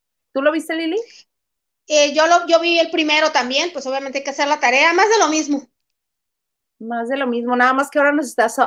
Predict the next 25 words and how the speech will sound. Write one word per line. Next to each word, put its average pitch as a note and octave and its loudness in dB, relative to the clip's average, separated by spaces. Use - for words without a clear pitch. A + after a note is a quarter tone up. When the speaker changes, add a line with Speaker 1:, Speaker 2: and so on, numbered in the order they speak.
Speaker 1:
hablando A3 0
muy A#3 -4
suavecito. A3 -4
No A#3+ 2
sé C4 -2
si C4 2
estos B3+ 0
programas A3 2
subsecuentes A3 -4
has G3+ -6
seguido G#3 0
hablándoles B3+ -4
de, C4 -6
Speaker 2:
Lo F#4 -4
que F#4+ -8
Speaker 1:
y, - -12
Speaker 2:
pasa G#4 2
Speaker 1:
es - 0
Speaker 2:
es - 0
Speaker 1:
que D#4+ -6
Speaker 2:
que B4 0
Speaker 1:
tienen E4 2
Speaker 2:
no. F#4+ 2
Speaker 1:
que E4+ 0
hablar. C4+ -6